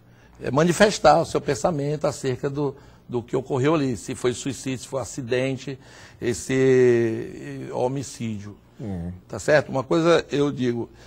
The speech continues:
Speaker 1: a nossa convicção baseada em fatos, não é suposição, não foi um sonho, não foi um delírio, não é um pesadelo, não é outra coisa, senão convicção, eh, diante das evidências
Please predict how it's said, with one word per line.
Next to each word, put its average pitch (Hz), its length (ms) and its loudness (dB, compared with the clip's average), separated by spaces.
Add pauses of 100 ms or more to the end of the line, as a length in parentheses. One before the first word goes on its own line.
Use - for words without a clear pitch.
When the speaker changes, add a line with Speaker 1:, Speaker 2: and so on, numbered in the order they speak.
(180)
Speaker 1:
a 117 100 -2
nossa 156 320 6
convicção 147 880 2
baseada 135 520 2
em 170 60 -4
fatos, 127 720 0
não 135 180 -4
é 135 60 -2
suposição, 127 680 -4
não 135 120 -4
foi 135 180 -2
um 131 120 -4
sonho, 127 760 -8 (480)
não 117 60 -8
foi 139 140 0
um 139 80 0
delírio, 139 960 6 (280)
não 143 180 -2
é 147 40 0
um 143 60 -2
pesadelo, 139 720 -2
não 156 140 -4
é 151 100 0
outra 151 300 -2
coisa, 139 480 -2 (320)
senão 135 420 2
convicção, 135 800 2 (480)
eh, - 60 -8
diante 139 280 -4
das 135 200 -4
evidências 135 1200 0